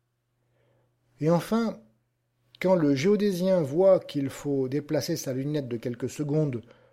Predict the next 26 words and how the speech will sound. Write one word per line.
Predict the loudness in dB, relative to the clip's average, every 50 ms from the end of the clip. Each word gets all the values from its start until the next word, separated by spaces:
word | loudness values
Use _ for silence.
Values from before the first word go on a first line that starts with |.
| _ _ _ _ _ _ _ _ _ _ _ _ _
pour | -10 -6 -6 -4
viser | -4 -4 -4 -2 0 0 0
un | 0 -2
signal | -4 -4 -4 -2 2 2 4 4 2 0 -4 -8 _ _ _ _ _ _ _ _ _ _ _ -8
qu'il | -2 0 0
a | 0
planté | 0 0 0 0 0 0 0 -2 -2 -2 -2
à | -6 -12 -10
grand-peine, | -6 -4 -2 -2 -2 -2 -2 -2 -2 -2 -4 -6 -8 -10 -14 _ _ _ _ _ _ _ _ _ _ _ _ _ _ _ _ -12
c'est | -8 -4 0 2 4
là | 6 6 4 4 0
un | -2 -4 -4
bien | -4 -2 0 0 -2
petit | 0 -4 -6 -6 -6 -8
fait, | -4 -2 -4 -2
mais | 0 0 0 0
c'est | 2 0 -2 -2
un | 0 -2 -2
fait | -2 -2 -4 -4 -4 -4
à | -6 -6 -4
grand | -2 0 0 0
rendement, | 2 2 0 0 0 -2 -2 -2 -4 -4 -4
non | -2 0 0 0 0
seulement | 0 0 0 0 2 2 2 2
parce | 2 2 0 0 0 0 -6
que | -4 0 2 2 2 0